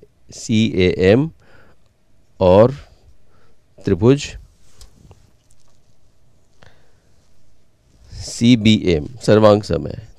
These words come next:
तो सीएएम सर्वांग सम है सी, त्रिभुज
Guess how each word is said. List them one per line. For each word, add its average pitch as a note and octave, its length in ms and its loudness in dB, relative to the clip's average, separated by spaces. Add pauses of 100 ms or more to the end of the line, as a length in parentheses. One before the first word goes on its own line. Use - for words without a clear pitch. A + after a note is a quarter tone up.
तो - 100 -12
सीएएम G#2+ 920 0 (460)
सर्वांग F2+ 520 0
सम F2 240 -4
है B2 200 -4 (420)
सी, B2 680 -6 (1000)
त्रिभुज G2 320 -2